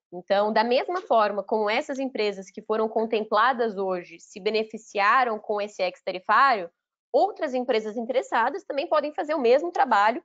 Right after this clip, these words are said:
pra conseguir ter os seus itens contemplados. O que é importante que se diga é que não é um trabalho que acontece da noite pro dia,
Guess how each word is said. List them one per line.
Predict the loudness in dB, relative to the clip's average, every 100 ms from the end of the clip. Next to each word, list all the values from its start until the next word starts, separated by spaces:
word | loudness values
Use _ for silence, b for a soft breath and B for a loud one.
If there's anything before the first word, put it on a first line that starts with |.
| _ -10
pra | -6
conseguir | -4 -4 -8 -10 -2
ter | 0 0
os |
seus | -4 -6
itens | -10 -10
contemplados. | -8 -8 -2 -2 -2 -6 b b _
O | -14
que | -4 -4
é |
importante | 0 -4 0 -2 -2
que | -10
se | -10 -10
diga | -6 -4 -2 -2
é | -4
que | -6
não | -6 -2 0
é |
um | 0
trabalho | 0 0 2 0 -2
que | -6
acontece | -4 -2 2 0 0
da | -4
noite | -2 0 -2 -4 -10 -8
pro | -10
dia, | -10 -6 -4 -4